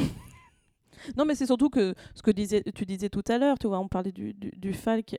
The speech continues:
et, euh, que toi, du coup, tu préférais t-, parler avec des choses plus imagées.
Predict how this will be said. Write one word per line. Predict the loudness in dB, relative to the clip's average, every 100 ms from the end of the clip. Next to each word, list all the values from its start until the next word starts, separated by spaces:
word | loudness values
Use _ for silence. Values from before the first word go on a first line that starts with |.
| -2
et, | 0 2
euh, | 0 -2
que | -4
toi, | 0 0
du | 0
coup, | -4
tu | -6 -4
préférais | -4 -2 0 0 0 -2 _
t-, | -20 _
parler | -2 0 -2
avec | -4 -8
des | -8 -8
choses | -8
plus | -4 -4 0
imagées. | 0 0 2 0